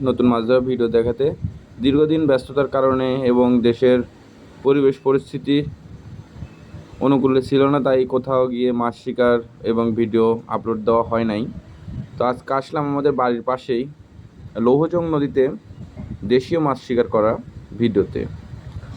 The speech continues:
তো আপনারা দেখছেন শাহিন মিক্স ফিশিং বিডি, আমি আছি মোহাম্মদ শাহিন আলী। পুরো ভিডিওটি দেখবেন, আশা করি খুব ভালো লাগবে।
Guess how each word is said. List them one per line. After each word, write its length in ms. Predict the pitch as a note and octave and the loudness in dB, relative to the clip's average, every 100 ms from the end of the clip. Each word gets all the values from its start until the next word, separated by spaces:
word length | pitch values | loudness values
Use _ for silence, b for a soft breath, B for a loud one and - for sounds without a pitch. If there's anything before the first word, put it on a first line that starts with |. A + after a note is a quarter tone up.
| - - | -12 -4
তো 80 | |
আপনারা 240 | A#2 D#3 E3 | 0 2 2
দেখছেন 300 | E3+ F3+ F3 | 2 0 0
শাহিন 240 | D#3+ D#3 | 2 2
মিক্স 220 | D#3 D#3 | 2 -2
ফিশিং 280 | - D#3 E3 | -8 -4 2
বিডি, 360 | D#3+ D#3 F#3+ F3 | 2 4 2 2
আমি 180 | C#3 C#3 | 2 2
আছি 160 | C#3+ | 2
মোহাম্মদ 360 | C#3 C3+ C3+ B2+ | 0 2 0 0
শাহিন 240 | C#3 C#3 | 0 0
আলী। 200 | D3 E3 G3+ - - - - - - - - - - - - - | 2 2 0 -4 -12 -16 -16 -14 -12 -10 -10 -12 -14 -16 -14 -4
পুরো 200 | - D#3 | 2 2
ভিডিওটি 440 | D#3 D3+ D#3 D#3 D#3 | 4 4 4 4 2
দেখবেন, 320 | D#3+ D3 E3+ | 2 2 2
আশা 200 | D#3+ D#3+ | 0 0
করি 200 | D#3 E3+ | 0 0
খুব 240 | - E3+ | 0 0
ভালো 180 | D3+ D3+ | 2 2
লাগবে। 340 | D#3 D#3 D3+ | 2 0 -2